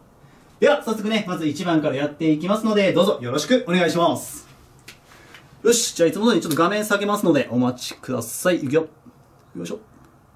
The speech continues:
ちょっと待って、もうちょい。よし。じゃあね、ちょっと問題用紙外してしまうので、まあ、Twitterの方にも貼っておきますけど、あとはね、自分のホームページの方とかで確認してみてください。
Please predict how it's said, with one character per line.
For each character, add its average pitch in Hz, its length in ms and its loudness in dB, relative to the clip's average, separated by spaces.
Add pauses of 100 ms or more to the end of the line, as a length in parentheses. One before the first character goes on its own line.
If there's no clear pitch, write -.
(720)
ち - 120 -12
ょ 104 40 -8
っ - 20 -10
と - 80 -14
待 - 20 -14
っ - 20 -14
て、 - 180 -14
も 120 160 -6
う 120 60 -4
ち - 80 -10
ょ - 20 -8
い。 - 80 -12 (560)
よ 202 80 0
し。 - 500 -2 (2250)
じ 220 80 2
ゃ - 20 6
あ 254 40 4
ね、 247 80 4
ち - 20 -2
ょ 254 40 -2
っ - 20 -2
と 196 100 0
問 214 180 2
題 262 120 2
用 285 80 4
紙 220 120 -2
外 196 200 -2
し - 40 -12
て 247 80 0
し 247 140 0
ま 254 120 4
う 262 60 0
の 170 200 0
で、 202 240 2
ま 196 80 0
あ、 - 40 -2
Twitter 294 360 2
の 330 100 4
方 339 80 6
に 277 80 6
も 165 80 2
貼 151 160 -4
っ - 80 -8
て 196 100 -6
お 190 120 -2
き 214 100 -4
ま 226 160 2
す - 60 -8
け 165 100 -2
ど、 196 240 0
あ - 20 0
と 302 100 -2
は 254 80 2
ね、 202 80 0
自 151 140 0
分 180 140 -2
の 180 60 -4
ホ 220 220 0
ー - 20 -
ム 233 60 -4
ペ 294 100 2
ー - 20 2
ジ 277 60 0
の 214 100 2
方 196 140 -2
と 180 80 -2
か 151 60 2
で 143 120 -4
確 139 240 -6
認 151 160 2
し - 100 -8
て 160 80 -2
み 151 140 0
て 147 100 -4
く 135 120 -6
だ 127 100 -4
さ - 320 -8
い。 - 180 -6